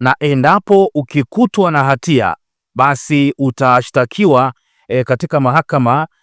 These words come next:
ya Kimataifa ya Uhalifu. Na moja kati ya makosa hayo, e, ni kama uhalifu wa kivita, e, lakini pia uvunjifu wa haki za kibinadamu. Tanzania, tarehe ishirini na tisa Oktoba,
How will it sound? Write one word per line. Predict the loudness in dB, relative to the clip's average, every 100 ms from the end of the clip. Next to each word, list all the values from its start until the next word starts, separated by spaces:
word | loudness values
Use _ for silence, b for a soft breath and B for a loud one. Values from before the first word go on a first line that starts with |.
| _
ya | -4 -2
Kimataifa | 0 -2 2 0 0 0 -2 -2 -6 _ _
ya | -4 0 0 2
Uhalifu. | 0 2 2 2 -2 -20 -20 _ _
Na | -2 0 2
moja | 2 2 0
kati | -2 -2
ya | -2
makosa | -2 -2 -2 0
hayo, | 0 2 2 0 _ _ _ -6
e, | -2 0 0 0 0 -2
ni | -4
kama | -2 0 2
uhalifu | 2 2 0 0
wa | -4
kivita, | -2 -2 -2 0 0 -2 -6 _ _ _ -2
e, | 0
lakini | 0 0 -2 -2
pia | 0 0
uvunjifu | 2 2 2 0 -2 0
wa | 2 2
haki | -2 -4 -4
za | -2 -2 -2
kibinadamu. | -4 0 0 2 2 0 -4 _ _ _ _ -4
Tanzania, | -2 0 0 0 0 -2
tarehe | -2 -2
ishirini | 0 0
na | -2
tisa | 0 -4 -2 -6
Oktoba, | -4 -8 -2 0 2 0